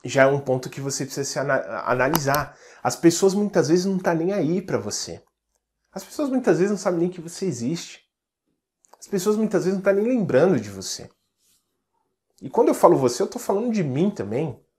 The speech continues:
Às vezes, quando nós estamos num lugar, as pessoas nem sabem que a gente tá ali. E a gente começa a colocar minhoca na cabeça. Então, nesse primeiro momento, o que que eu quero que você faça? Uma reflexão.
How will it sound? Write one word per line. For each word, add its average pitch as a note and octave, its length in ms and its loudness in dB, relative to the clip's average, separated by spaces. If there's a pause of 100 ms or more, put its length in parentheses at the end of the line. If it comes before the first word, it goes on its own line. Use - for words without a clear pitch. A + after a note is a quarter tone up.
(200)
Às A#2+ 160 -10
vezes, C#3+ 160 -4
quando F#3+ 160 -2
nós D#3+ 180 6
estamos D3+ 340 -2
num D#3+ 80 -2
lugar, C3 240 4
as E3+ 80 0
pessoas E3 300 -4
nem F#3+ 140 2
sabem F3 560 6 (320)
que - 80 -4
a D#3+ 40 0
gente D#3+ 240 -2
tá - 120 -2
ali. C3+ 420 0 (240)
E D#3 160 8
a E3+ 100 10
gente E3+ 240 4
começa E3+ 360 4
a - 20 -4
colocar F3 320 2
minhoca F#3 560 2
na A2+ 80 -2
cabeça. G2 540 -8 (580)
Então, G3+ 460 4
nesse F3 340 2
primeiro G3 400 2
momento, F3 460 0
o C3 40 -12
que - 120 -18
que - 80 -4
eu B3+ 80 -2
quero D3+ 240 0
que - 80 -14
você B2+ 240 -8
faça? - 580 -8
Uma F#3+ 180 -2
reflexão. G3 760 -6